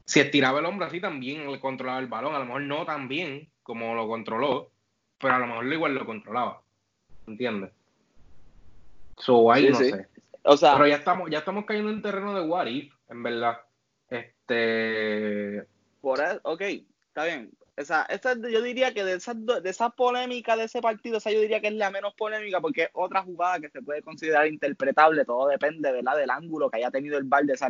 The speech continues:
Speaker 2: de esa acción.
Speaker 1: Exacto,
Speaker 2: Pero
Speaker 1: ahí, ahí,
Speaker 2: entonces
Speaker 1: ahí depende del árbitro, de verdad.
Speaker 2: Ajá. Pero entonces lo que molesta de verdad, o sea, el gol de Januzaj.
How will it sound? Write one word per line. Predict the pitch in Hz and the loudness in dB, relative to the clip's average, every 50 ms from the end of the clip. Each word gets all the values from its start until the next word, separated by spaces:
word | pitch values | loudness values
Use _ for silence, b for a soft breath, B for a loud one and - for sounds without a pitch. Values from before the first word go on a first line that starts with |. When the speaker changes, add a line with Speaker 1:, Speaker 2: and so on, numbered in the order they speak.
| 123 - | -4 -4
Speaker 2:
de | - 110 113 | -6 -8 -4
esa | - 135 | -4 -4
acción. | 123 - - - 131 113 - _ b b b b b b b b b - | -4 -2 -2 -2 -2 -2 -4 _ b b b b b b b b b -6
Speaker 1:
Exacto, | 123 113 - 123 110 - - 170 | -4 4 6 6 6 8 8 8
Speaker 2:
Pero | 107 104 | 8 8
Speaker 1:
ahí, | 107 113 120 131 | 8 8 8 8
ahí, | 131 131 | 8 8
Speaker 2:
entonces | 180 262 - - - | 6 4 0 -2 0
Speaker 1:
ahí | - 135 143 - | 4 4 4 4
depende | 170 185 156 160 156 156 151 | 4 2 2 0 0 -2 -2
del | 139 127 | -2 -2
árbitro, | 123 110 110 110 104 104 | -4 -6 -8 -10 -10 -10
de | 104 104 104 101 | -10 -10 -10 -10
verdad. | 104 104 104 101 - _ _ _ _ _ _ _ _ _ - | -8 -10 -10 -10 -12 _ _ _ _ _ _ _ _ _ -14
Speaker 2:
Ajá. | - 98 135 156 139 101 - _ _ _ _ _ _ _ _ _ _ _ | -12 -10 -8 -6 -8 -8 -8 _ _ _ _ _ _ _ _ _ _ _
Pero | - 185 190 196 | -4 -4 -4 -4
entonces | 190 180 - - 226 247 269 240 - 262 233 220 | -6 -8 -8 -8 -8 -6 -8 -6 -4 -4 -2 0
lo | 214 190 185 | 0 -2 -2
que | - 165 170 160 160 - - _ _ _ _ _ _ _ _ _ _ | 0 0 0 0 0 -2 -6 _ _ _ _ _ _ _ _ _ _
molesta | 151 160 156 156 170 - - _ - 214 | -4 -2 0 0 0 0 -2 _ -2 0
de | 196 175 151 | 0 2 0
verdad, | 131 123 113 104 104 101 - - - _ _ _ _ _ | 0 -2 -4 -6 -10 -12 -12 -16 -20 _ _ _ _ _
o | _ - 135 | _ -8 0
sea, | - 156 - - | 2 2 4 4
el | 143 147 143 139 | 2 2 2 4
gol | 131 165 180 202 185 | 6 6 6 6 6
de | 185 165 156 | 4 4 4
Januzaj. | 147 139 135 127 120 - - 98 - | 4 0 -2 -6 -12 -14 -16 -18 -18